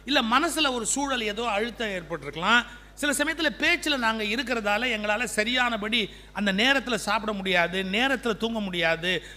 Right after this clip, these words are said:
தவறான ஒரு உணவை சாப்பிட வேண்டிய கட்டாயம் வரும். இதெல்லாம் ரீசன்லாம் எக்ஸ்பிளைன் பண்ண முடியாது. ஆனா அவர் வச்சிருக்காரு ஒரு ஆன்டிபயாட்டிக் அப்படின்னு ஒண்ணு வச்சிருக்கிறார்.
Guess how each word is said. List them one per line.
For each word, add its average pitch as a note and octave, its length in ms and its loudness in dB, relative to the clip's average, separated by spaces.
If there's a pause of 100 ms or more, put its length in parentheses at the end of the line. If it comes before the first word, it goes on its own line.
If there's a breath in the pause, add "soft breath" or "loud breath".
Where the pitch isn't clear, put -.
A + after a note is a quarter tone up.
(140 loud breath)
தவறான D4 600 8
ஒரு G#3 180 0
உணவை A3+ 240 -2
சாப்பிட G#3 360 -2
வேண்டிய F3+ 300 -2
கட்டாயம் F#3 440 2
வரும். E3+ 340 2 (240 loud breath)
இதெல்லாம் C#4+ 380 6
ரீசன்லாம் E4+ 540 6
எக்ஸ்பிளைன் D4+ 320 2
பண்ண B3 140 4
முடியாது. F#3 400 2 (200 loud breath)
ஆனா D4+ 420 6
அவர் E4 360 0
வச்சிருக்காரு D#4 380 0
ஒரு A#3 100 4
ஆன்டிபயாட்டிக் A#3 800 2
அப்படின்னு A3 280 -2
ஒண்ணு G3+ 120 0
வச்சிருக்கிறார். F#3 480 0